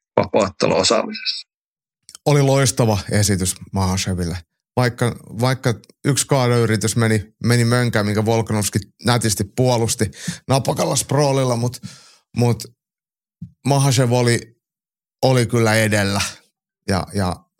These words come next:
Speaker 2: otti tosi hyvin ja teki sen, mitä piti ja haisto paikan sille yläpotkulle ja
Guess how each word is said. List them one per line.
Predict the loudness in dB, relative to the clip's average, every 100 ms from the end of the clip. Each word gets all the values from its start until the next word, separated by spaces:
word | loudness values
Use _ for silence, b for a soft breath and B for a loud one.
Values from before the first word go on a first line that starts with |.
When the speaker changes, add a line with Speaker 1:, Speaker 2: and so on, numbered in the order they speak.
| _ -2
Speaker 2:
otti | -2 0 -2
tosi | 0 0 2 2
hyvin | 2 0 0 0
ja | -2 -2 -4 -8 _ _ _ _ _ _ _ _ _ _ _ _ _ _ -2
teki | 0 2 2
sen, | 4
mitä | 2 2 0
piti | 0 -2 -2 -2
ja | 0 -2 -6 _ _ _ _ _ _
haisto | -4 0 0 0 -2
paikan | 0 0 0 -2
sille | 0 0
yläpotkulle | 2 0 -2 -4 -8 -8 -6 -4 -4
ja | -6